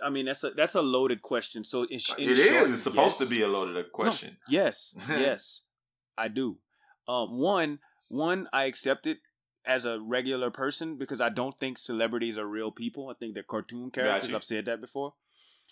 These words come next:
Speaker 1: Um, so, like, it don't matter, like, because, so here's the, here's the thing, here's the thing about it. I think if, I think if Omarion made two children with April Jones, I think Lil Fizz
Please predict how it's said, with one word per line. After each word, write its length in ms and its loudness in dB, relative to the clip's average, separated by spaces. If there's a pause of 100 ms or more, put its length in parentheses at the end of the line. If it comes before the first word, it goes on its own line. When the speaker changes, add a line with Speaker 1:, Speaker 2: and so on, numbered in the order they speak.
(240)
Speaker 1:
Um, 280 0
so, 160 -2
like, 320 0
it 120 -8
don't 200 0
matter, 440 0 (440)
like, 220 -4 (340)
because, 460 2 (500)
so 220 6
here's 280 6
the, 100 -6
here's 240 2
the 100 -8
thing, 260 -4
here's 200 0
the 60 -8
thing 200 -4
about 260 -2
it. 100 -12 (240)
I 120 4
think 340 -2
if, 440 -2 (840)
I 100 -4
think 340 -6
if 240 0 (100)
Omarion 920 0 (260)
made 340 0
two 200 -6
children 480 0
with 160 -6
April 320 -2
Jones, 560 -8 (240)
I 80 -4
think 280 -4
Lil 260 -2
Fizz 680 -2